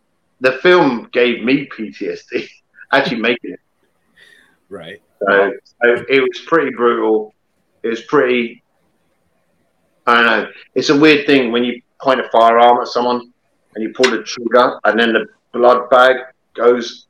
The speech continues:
Speaker 1: out of them. You're still pointing a, a weapon at someone and pulling the trigger, and then there's an effect.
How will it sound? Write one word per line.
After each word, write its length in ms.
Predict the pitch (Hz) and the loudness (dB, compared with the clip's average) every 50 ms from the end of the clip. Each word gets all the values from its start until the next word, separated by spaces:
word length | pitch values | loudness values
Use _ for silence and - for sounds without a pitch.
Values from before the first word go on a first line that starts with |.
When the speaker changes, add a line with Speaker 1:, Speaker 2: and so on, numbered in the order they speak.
| _ - | _ 2
Speaker 1:
out 280 | 120 123 120 120 110 | 4 4 4 4 2
of 60 | 110 | 2
them. 280 | 127 123 123 123 - - _ _ - - _ _ _ _ _ _ _ | 0 0 0 -2 -6 -14 _ _ -20 -20 _ _ _ _ _ _ _
You're 160 | 120 131 127 | 0 0 0
still 380 | - - - 151 147 139 143 143 | 0 -2 0 0 2 2 0 -2
pointing 340 | - 143 135 135 131 117 113 | -2 -2 -2 -2 -2 -4 -6
a, 220 | 113 107 104 - _ _ | -6 -6 -8 -12 _ _
a 100 | 110 107 | -4 0
weapon 360 | 120 127 120 - - 110 110 | 0 0 0 0 -4 -4 -4
at 100 | 110 104 | -4 -8
someone 380 | - - 101 101 101 98 92 95 _ _ _ _ _ _ _ _ _ | -8 -8 -6 -4 -4 -6 -6 -10 _ _ _ _ _ _ _ _ _
and 140 | 101 101 104 | -14 -14 -2
pulling 320 | - 139 131 127 123 120 | 2 2 2 4 2 0
the 100 | 117 110 | -2 -4
trigger, 440 | - - 135 127 - 104 98 98 98 - - _ _ _ _ _ _ _ | -2 0 0 2 4 4 2 2 0 -4 -12 _ _ _ _ _ _ _
and 160 | 110 113 110 120 | -2 0 2 2
then 140 | 120 120 120 | 2 2 4
there's 200 | 117 113 107 107 | 2 2 2 0
an 100 | 107 110 | -2 -4
effect. 500 | 101 - - 131 117 - - - - | -6 -2 0 0 0 0 -4 -10 -18